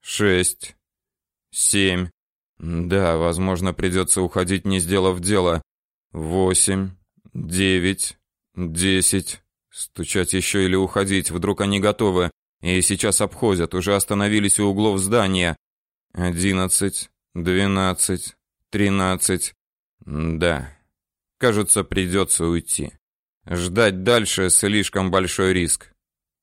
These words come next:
И тут лязгает засов. Дверь чуть приотворяется, но не так, чтобы мог войти человек. За дверью в приятной и прохладной тени худой бородатый бандит.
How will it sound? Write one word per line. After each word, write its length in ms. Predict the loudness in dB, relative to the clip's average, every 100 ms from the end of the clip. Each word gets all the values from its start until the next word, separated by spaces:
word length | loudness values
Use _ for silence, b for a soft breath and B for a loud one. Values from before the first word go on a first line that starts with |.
| _
И 100 | -2
тут 200 | 0 0
лязгает 400 | 2 2 4 2
засов. 460 | 2 0 -2 -6 -18 _ _ _ _ _
Дверь 420 | -8 -2 2 2 2
чуть 240 | -2 0
приотворяется, 760 | 2 2 4 4 4 2 2 0
но 180 | 2 2
не 180 | 0
так, 280 | 0 0 0
чтобы 320 | 0 -2 0
мог 200 | 0 0
войти 360 | 0 0 0 -2
человек. 580 | 0 2 2 0 -2 -14 _ _ _ _
За 280 | -4 0 2
дверью 460 | 2 2 2 2 -2
в 80 | -6
приятной 720 | -2 2 4 2 2 0 0
и 40 |
прохладной 600 | 0 0 2 0 2 0
тени 480 | 0 0 0 0 -4 _ _
худой 360 | -6 -2 0 0
бородатый 540 | 2 2 2 0 0
бандит. 520 | -2 -2 -2 -4 -8